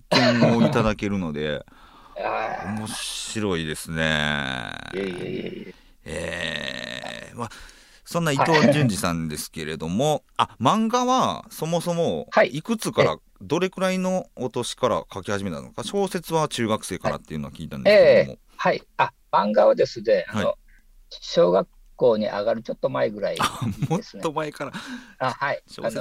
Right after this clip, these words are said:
Speaker 1: より前から書いてたんで。
Speaker 2: あの、梅津先生とか、
Speaker 1: うん。
Speaker 2: ええ、古賀真一先生の影響で、
Speaker 1: あ、はいはい。
Speaker 2: ストーリー漫画を描きましたけど。
Speaker 1: どんな作品だったんですか？
Speaker 2: ストーリー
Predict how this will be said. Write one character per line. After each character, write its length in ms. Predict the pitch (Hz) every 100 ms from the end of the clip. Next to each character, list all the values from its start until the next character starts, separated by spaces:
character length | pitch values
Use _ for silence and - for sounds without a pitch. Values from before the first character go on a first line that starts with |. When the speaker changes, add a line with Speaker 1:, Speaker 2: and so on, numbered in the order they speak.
| 110
Speaker 1:
よ 20 | -
り 40 |
前 160 | 123 113
か 120 | -
ら 60 | 131
書 40 |
い 20 |
て 60 | 131
た 60 | 135
ん 20 |
で。 100 | 139
Speaker 2:
あ 20 |
の、 40 | 131
梅 40 |
津 0 |
先 0 |
生 240 | - 131
と 120 | - 92
か、 240 | 90 80 _ -
Speaker 1:
う 60 | 90
ん。 120 | - _ _ - _ -
Speaker 2:
え 60 | - 90 87 85 85
え、 20 |
古 140 | - 101
賀 120 | 110
真 160 | - 101
一 80 |
先 160 | - 107
生 160 | - 95
の 80 |
影 200 | 82 82
響 220 | - 82 85
で、 260 | 85 - _
Speaker 1:
あ、 60 | 78
は 60 | - _ _ _
い 40 |
は 60 | -
い。 60 | _ - _ _ _ _ _ _ -
Speaker 2:
ス 100 | -
ト 140 | 127
ー 20 |
リ 160 | 117 117
ー 20 |
漫 140 | 117 95
画 260 | - 50
を 100 | - -
描 160 | -
き 80 | -
ま 100 | 90
し 80 | -
た 100 | -
け 120 | -
ど。 240 | - 95 - _ _ - -
Speaker 1:
ど 100 | 87
ん 120 | 98
な 200 | 117 117
作 260 | - 107 196
品 220 | - -
だ 100 | -
っ 20 |
た 80 | -
ん 40 | -
で 40 |
す 60 | -
か？ 40 |
Speaker 2:
ス 20 |
ト 40 |
ー 40 |
リ 40 |
ー 0 | -